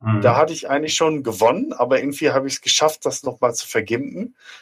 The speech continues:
Speaker 2: und <laughs> hat mich dann weggeballert. Und also auch gegen Dodger hab ich schon gespielt und so. Also es war schon sehr unterschiedlich und, und jeder hat so seine eigene Herangehensweise und das fand ich,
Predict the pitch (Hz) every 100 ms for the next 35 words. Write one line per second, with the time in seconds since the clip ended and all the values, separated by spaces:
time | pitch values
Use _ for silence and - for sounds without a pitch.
0 | _ 123 110 - - - - - 175 -
1 | 139 143 120 123 123 151 135 165 208 -
2 | 123 123 123 - - - - 117 120 123
3 | 131 117 139 170 170 160 160 156 156 143
4 | - - 135 135 135 127 123 127 123 -
5 | _ - 127 120 139 160 - 165 147 135
6 | 143 165 170 185 185 - 185 170 170 147
7 | 143 135 139 131 165 160 156 143 143 143
8 | 123 139 151 135 123 135 113 - 135 120
9 | 107 - 104 107 117 127 120 - - 131
10 | 143 143 -